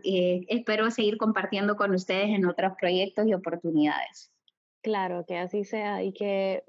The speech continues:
Speaker 2: más personas sigan buscando sus servicios y que más profesionales se sigan apoyando de también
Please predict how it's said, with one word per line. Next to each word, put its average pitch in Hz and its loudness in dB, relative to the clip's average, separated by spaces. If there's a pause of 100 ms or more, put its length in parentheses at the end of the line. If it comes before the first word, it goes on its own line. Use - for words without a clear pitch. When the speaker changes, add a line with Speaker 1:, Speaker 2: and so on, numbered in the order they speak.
Speaker 2:
más 220 -2
personas 233 0
sigan 226 2
buscando 226 2
sus 202 0
servicios 196 -2
y 185 -4
que 180 -4
más 175 -4
profesionales 208 -2
se 185 -4
sigan 190 -2
apoyando 190 -2 (560)
de 175 0 (320)
también 185 -2